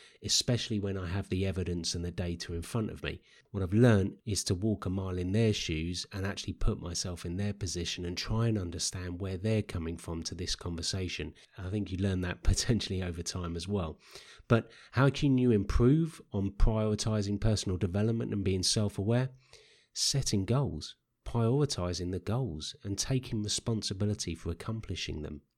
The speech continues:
If you take responsibility for falling short of your stated goals or making mistakes on the way,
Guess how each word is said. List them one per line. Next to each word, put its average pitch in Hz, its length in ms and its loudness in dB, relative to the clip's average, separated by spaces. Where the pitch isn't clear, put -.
If - 200 -8
you 127 200 0
take 143 420 0
responsibility 104 1080 0
for - 160 -6
falling 98 440 0
short 92 500 0
of 98 100 -6
your 90 120 -2
stated 90 480 -4
goals 85 460 -4
or 104 140 -2
making 104 360 0
mistakes 90 460 -2
on 85 100 -4
the 82 100 -2
way, 95 340 -2